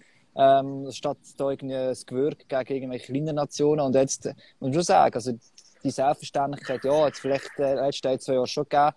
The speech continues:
aber auch, dass, dass, dass das wieder so funktioniert, gerade in den ersten zwei Matches vor allem, das finde ich nicht selbstverständlich, dass man es sofort gefunden hat. Und, ähm, ja, jetzt kommen natürlich schon noch,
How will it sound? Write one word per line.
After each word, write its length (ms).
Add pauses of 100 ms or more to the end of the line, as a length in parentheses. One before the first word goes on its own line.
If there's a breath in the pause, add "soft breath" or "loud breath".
(260 soft breath)
aber 180
auch, 60
dass, 200
dass, 160
dass 200
das 280
wieder 120
so 180
funktioniert, 920
gerade 160
in 60
den 100
ersten 180
zwei 160
Matches 300
vor 120
allem, 240 (380 soft breath)
das 140
finde 200
ich 80
nicht 140
selbstverständlich, 640
dass 60
man 60
es 100
sofort 380
gefunden 420
hat. 400
Und, 580
ähm, 420
ja, 180
jetzt 160
kommen 120
natürlich 240
schon 140
noch, 220